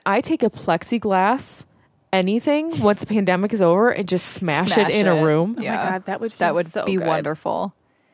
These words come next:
Speaker 1: That's what, ugh.
Speaker 3: That would feel <laughs> really good.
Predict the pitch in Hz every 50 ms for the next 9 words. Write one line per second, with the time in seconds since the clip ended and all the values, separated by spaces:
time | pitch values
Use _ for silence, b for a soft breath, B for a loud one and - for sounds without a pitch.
0 | _ _ _ _ _ _ _ 247 262 294 - - 233 - - _ - _ - 220
1 | 226 214 196 B 127 B B B B B B - 220 220 185 233 254 262 - 285
2 | 285 254 - - - _ _ - - - _ _ _ _ - - - - - -
3 | - - - - -